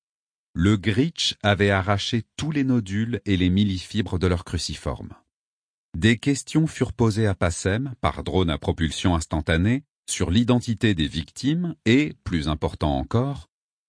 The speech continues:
sur la nature des opérations que l'Opus Dei menait sur Mars et les raisons de l'installation d'un spatioport à l'équipement de pointe,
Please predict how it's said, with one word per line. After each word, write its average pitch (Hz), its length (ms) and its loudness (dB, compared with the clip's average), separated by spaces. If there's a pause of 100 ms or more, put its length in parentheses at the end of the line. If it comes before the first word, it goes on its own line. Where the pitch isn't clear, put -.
(140)
sur 92 180 0
la 92 140 4
nature 117 380 2
des 98 180 2
opérations 92 680 0
que - 160 -2
l'Opus 101 540 0
Dei 87 380 2
menait 104 320 2
sur 80 300 -4
Mars - 440 -4 (360)
et 87 100 2
les 85 140 2
raisons 87 340 0
de 98 80 0
l'installation 80 680 0
d'un 80 160 0
spatioport 92 840 -2
à 78 140 0
l'équipement 85 500 -2
de 73 100 -2
pointe, 127 480 -4